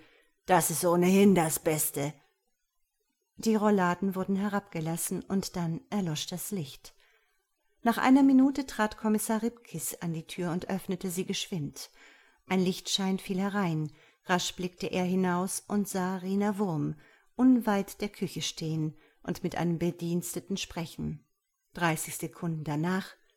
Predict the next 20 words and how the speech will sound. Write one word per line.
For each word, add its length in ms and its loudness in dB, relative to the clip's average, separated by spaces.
war 100 2
diese 220 2
Überprüfung 840 -4
auch 160 -4
schon 260 -2
abgeschlossen. 800 -8
So 260 4
wie 100 6
es 120 2
Paul 220 2
Ländler 440 2
ausgesagt 580 -2
hatte, 160 0
blieb 320 -4
es 140 -6
für 140 -4
genau 320 2
vier 260 -2
Minuten 480 0
dunkel. 500 -6